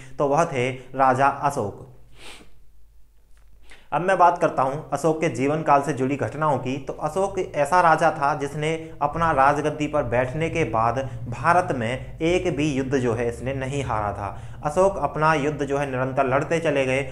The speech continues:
और हर युद्ध में विजय हुई थी अशोक की। लेकिन एक वक्त ऐसा आता है जब टू सिक्सटी नाइन बीसी में अशोक जो है राजा बनते हैं और अपने आठ वर्ष जो है यह पूरे कर चुके होते हैं राजा बनने के बाद।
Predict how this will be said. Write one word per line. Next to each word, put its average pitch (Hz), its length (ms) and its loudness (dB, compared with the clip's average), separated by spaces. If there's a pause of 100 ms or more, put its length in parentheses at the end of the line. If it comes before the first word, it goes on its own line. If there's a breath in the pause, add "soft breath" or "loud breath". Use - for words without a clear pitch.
(140 loud breath)
और 156 120 2
हर 180 200 4
युद्ध 139 280 0
में 123 240 -2
विजय 127 220 0
हुई 120 200 0
थी 127 420 -8 (120)
अशोक 123 280 2
की। 101 260 -8 (220 loud breath)
लेकिन 175 240 -2
एक 180 300 -2
वक्त 147 280 -2
ऐसा 165 320 0
आता 131 300 2
है 131 420 -4
जब 175 260 0
टू 185 140 0
सिक्सटी 165 320 -4
नाइन 156 260 -2
बीसी 143 280 -2
में 147 120 0
अशोक 135 640 -2
जो 135 100 -2
है 139 120 2
राजा 127 260 4
बनते 135 280 0
हैं 135 200 -4 (200 loud breath)
और 165 80 2
अपने 160 480 -4
आठ 156 320 2
वर्ष 139 260 0
जो 127 180 0
है 135 200 -2
यह 127 120 -2
पूरे 131 340 -2
कर 131 140 0
चुके 127 240 -6
होते 123 300 -4
हैं 113 220 -6 (220 loud breath)
राजा 131 320 4
बनने 110 280 -2
के 123 160 0
बाद। 95 340 -4